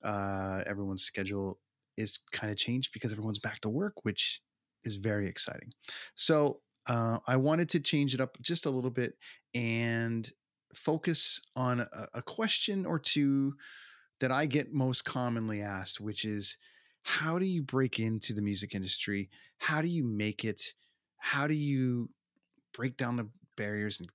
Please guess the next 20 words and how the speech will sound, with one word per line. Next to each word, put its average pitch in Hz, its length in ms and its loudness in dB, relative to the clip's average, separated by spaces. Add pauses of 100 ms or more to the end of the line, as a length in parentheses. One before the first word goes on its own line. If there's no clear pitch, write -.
(640)
break 120 160 -4
the 127 80 -2
walls, 113 420 -2
you 117 120 -4
know, 90 120 -8
kick 139 200 -2
the - 100 -20
doors 120 260 2
down 110 300 0
and 101 100 -6
break 120 180 -4
the 113 80 -4
walls 107 200 0
down 104 180 -2
and 87 160 -6
all 123 100 0
the 120 80 0
rest 98 220 0
of - 80 -8
it? - 80 -8